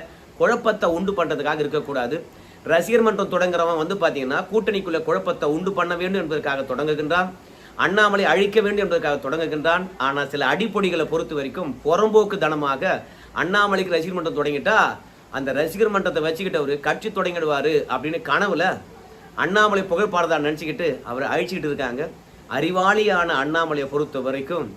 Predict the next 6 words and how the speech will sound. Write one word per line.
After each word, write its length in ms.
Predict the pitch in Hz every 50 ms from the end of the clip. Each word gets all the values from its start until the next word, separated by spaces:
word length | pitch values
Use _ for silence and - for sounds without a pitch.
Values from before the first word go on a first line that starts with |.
| - - - - - - - - - - - 135 165
"ஏட்டு 200 | 180 - - 190 - -
சுரக்காய் 440 | 160 156 156 151 160 165 165 165 151
கறிக்கு 260 | 147 160 156 147 151 147
உதவாது, 440 | 139 143 135 127 120 113 107 143 160 139 110 - - - - -
களத்தில் 360 | 123 151 196 196 196 196 180 170
இருப்பது 260 | 170 165 - 156 147